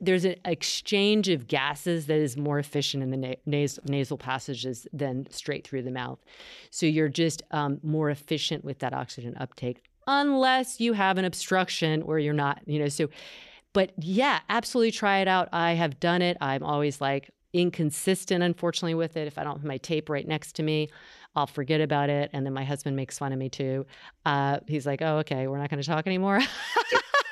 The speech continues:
I'm like, "I'm putting my, my mouth tape on." But it is really, really great. And, you know, studies have also shown that nasal breathing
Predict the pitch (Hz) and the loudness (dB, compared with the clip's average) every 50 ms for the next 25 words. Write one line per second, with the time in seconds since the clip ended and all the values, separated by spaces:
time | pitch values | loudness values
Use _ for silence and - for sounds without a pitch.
0 | - 554 - - - 539 453 - - - 523 466 - - - - - - _ - | 2 2 2 2 2 2 2 2 2 2 2 2 2 2 0 0 0 -2 _ -20
1 | - _ _ - - - - - 247 - 254 269 269 269 269 262 254 247 - 349 | -20 _ _ -12 -10 -10 -8 -6 -2 0 2 2 4 4 4 4 2 4 4 4
2 | 339 330 320 311 294 277 269 269 269 262 - - - - - - - - - 208 | 6 6 6 6 6 6 4 4 2 0 -2 -8 -16 -16 -18 -18 -14 -2 0 2
3 | 214 220 220 226 233 226 - - 196 180 - 170 160 156 147 143 196 214 - 202 | 4 4 4 4 4 2 2 2 2 2 4 4 4 4 4 4 2 2 4 4
4 | 254 277 277 285 277 262 - - - _ 170 170 185 196 196 190 196 190 180 170 | 4 6 6 6 4 4 2 -2 -6 _ 0 4 6 6 6 8 8 6 6 6
5 | 170 165 165 143 - 143 139 135 131 135 - - - - - - - 160 - _ | 6 6 4 4 2 2 2 2 2 0 -4 -10 -20 -20 -18 -16 -16 -16 -18 _
6 | _ - 185 175 175 175 185 - 190 180 175 160 - - - 190 190 202 185 185 | _ 2 2 4 4 4 2 2 4 4 4 4 2 2 2 4 4 4 4 2
7 | 190 - 160 156 156 - - 160 147 - - 170 156 151 151 151 139 139 - 160 | 2 4 4 4 4 4 2 2 2 2 2 4 4 4 4 4 4 2 4 4
8 | 156 151 151 156 143 165 151 139 123 143 143 151 151 143 151 147 139 135 135 | 4 6 6 6 6 4 4 4 2 2 4 4 6 6 4 4 2 2 -2